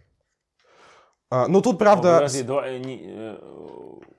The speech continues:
Speaker 2: омега n в степени два к, не два в k-той, подожди.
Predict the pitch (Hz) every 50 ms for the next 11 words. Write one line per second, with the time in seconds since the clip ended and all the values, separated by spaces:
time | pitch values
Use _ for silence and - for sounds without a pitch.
0 | _ _ - 123 135 135 127 120 113 98 110 104 - - 123 135 127 98 - -
1 | - - - - 117 120 - 107 110 107 104 104 101 98 98 87 _ _ _ _
2 | _ _ _ _ _ _ _ _ _ _ _ _ - 92 95 92 110 123 117 107
3 | 120 151 180 185 147 - - - 127 117 98 95 98 101 101 92 95 104 98 -
4 | - - 92 87 - - 78 - - - 98 98 82 82 87 78 78